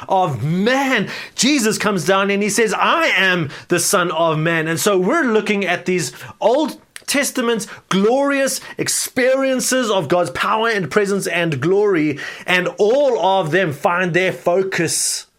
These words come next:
in Jesus. When Jesus prays in this prayer, when he says in verse five, he says, "Glorify me in your presence with the glory I had with you before the world began."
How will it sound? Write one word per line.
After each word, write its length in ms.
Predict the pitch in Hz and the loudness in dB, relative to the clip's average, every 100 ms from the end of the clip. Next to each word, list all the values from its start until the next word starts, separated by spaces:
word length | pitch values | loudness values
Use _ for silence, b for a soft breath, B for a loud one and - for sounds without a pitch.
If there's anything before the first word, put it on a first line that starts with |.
| _ b b b b b b b _ | _ b b b b b b b _
in 540 | 151 151 151 143 135 _ _ | -2 0 -2 -4 -8 _ _
Jesus. 760 | 120 110 139 127 - - - - _ _ _ _ _ _ _ _ B B B B - | -8 -4 -4 -4 -8 -12 -14 -16 _ _ _ _ _ _ _ _ B B B B -4
When 260 | 151 151 | -2 0
Jesus 320 | 147 190 165 | 0 0 0
prays 400 | 135 - 240 254 | -2 0 0 0
in 80 | 160 | -2
this 120 | 131 | -2
prayer, 360 | 127 - 139 180 | -4 -2 0 0
when 100 | 160 | 0
he 80 | 160 | -2
says 240 | 135 180 | -2 0
in 140 | 156 139 | -2 -2
verse 200 | 170 220 | -2 -2
five, 300 | 151 147 160 | -2 0 0
he 80 | |
says, 240 | 135 160 135 B B | -2 -2 -4 B B
"Glorify 560 | 180 185 214 214 208 202 | 0 2 2 2 2 4
me 160 | 185 | 0
in 80 | 175 | 0
your 140 | 175 175 | 0 -2
presence 440 | - 156 160 170 | -2 -2 -2 -2
with 140 | 151 | -2
the 60 | 151 127 147 | -4 -2 -2
glory 260 | 160 175 | 0 0
I 200 | 147 139 | 2 0
had 340 | 135 151 143 135 B B | 0 0 -2 -4 B B
with 320 | 143 190 190 | 0 0 -2
you 180 | 170 170 | -2 -2
before 720 | 156 151 - 208 196 190 190 190 143 - | -2 -6 -4 0 2 0 -2 -6 -16 -2
the 120 | 143 | 0
world 520 | 135 143 135 127 127 B B - | 0 0 0 -2 -4 B B -6
began." 600 | 120 110 123 120 147 | -6 -2 -2 -2 -2